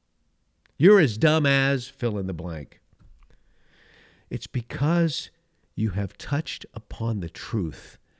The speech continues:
and they want to keep you from spreading that truth. And instead, they would rather have you defend yourself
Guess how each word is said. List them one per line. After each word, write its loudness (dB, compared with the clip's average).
and -6
they -2
want -6
to -8
keep -6
you -2
from -10
spreading -4
that -8
truth. -10
And -8
instead, 0
they -2
would -2
rather 2
have 0
you 0
defend 0
yourself 0